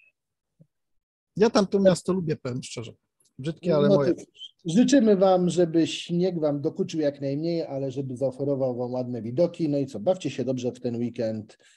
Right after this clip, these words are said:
Speaker 2: i widzimy się, myślę, za tydzień jeszcze. Chyba, czy to już są święta?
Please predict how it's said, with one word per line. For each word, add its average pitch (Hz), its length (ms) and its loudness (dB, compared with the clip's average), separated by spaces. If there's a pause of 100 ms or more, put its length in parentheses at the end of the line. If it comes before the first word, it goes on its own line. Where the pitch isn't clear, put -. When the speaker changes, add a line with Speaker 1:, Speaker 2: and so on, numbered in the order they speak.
(280)
Speaker 2:
i 107 360 -6
widzimy 123 340 -6
się, 107 240 -8
myślę, 95 580 -10
za 71 120 -16
tydzień 69 320 -20
jeszcze. - 460 -20 (180)
Chyba, 92 360 -14
czy 107 140 -16
to 101 100 -14
już 98 220 -14
są 90 180 -16
święta? 92 680 -12